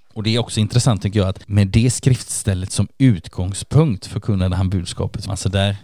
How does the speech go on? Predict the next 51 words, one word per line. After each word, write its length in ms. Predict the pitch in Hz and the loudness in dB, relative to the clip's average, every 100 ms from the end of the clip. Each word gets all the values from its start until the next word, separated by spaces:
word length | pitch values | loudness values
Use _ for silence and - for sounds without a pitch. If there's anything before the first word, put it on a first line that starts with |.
| - | 0
ja, 200 | 135 151 | 0 2
det, 400 | - 131 135 139 | 2 4 4 2
det 160 | 139 143 | 2 2
är 40 | |
något 120 | 139 131 | 2 0
helt 460 | - 185 156 120 | 0 2 2 0
annat 520 | 131 107 87 107 - - | -2 0 -2 -4 -6 -12
än 140 | - 104 | -6 0
det 140 | 98 | 0
som, 180 | - 95 | 0 0
och 80 | 104 | 2
det 120 | 123 | 4
tänker 240 | 131 113 | 2 2
jag 60 | 113 | 0
också 160 | - 131 | 2 2
är 40 | |
en 80 | 113 | 4
sån 120 | 107 | 4
här 80 | 101 | 2
intressant 420 | 95 - 110 113 | 0 -4 -2 0
sak 200 | 104 101 | -2 0
i 20 | |
det 60 | 92 | -2
här 60 | |
kapitlet, 260 | - 92 98 | -2 -4 -4
att 80 | 98 | -4
det 140 | 101 | 0
är 40 | 104 | 0
en 100 | 90 | 0
kontrast 540 | - 104 - 123 - | -2 0 -2 -2 -2
här 140 | 98 92 | -2 2
mellan 300 | 92 87 95 - | 2 0 -4 -6
olika 340 | - 98 82 95 | -4 -2 -2 -2
ingångar. 760 | 123 117 87 85 87 98 113 110 - | 2 4 4 0 -2 0 2 0 0
Och 160 | 98 | 2
här, 360 | 92 98 98 98 | 4 4 4 0
här 340 | - - 95 101 | -4 0 2 2
får 160 | 113 | 2
vi 160 | 101 104 | 4 6
hö-, 160 | 110 - | 6 4
möta 400 | 107 107 95 92 | 2 2 2 0
den 120 | 92 | 0
här 80 | 87 | -2
etiopiska 460 | - 92 95 95 | -2 -4 -2 0
hovmannen 280 | 92 90 92 | 0 0 -6
som 160 | - 90 | -4 -2
får 120 | 90 | -2
en 80 | 87 | -4
helt 560 | - - 147 101 90 - | -4 -2 2 2 -2 -4
annan 300 | 101 87 85 | -4 -4 -6
ingång. 360 | 104 90 80 | -8 -8 -10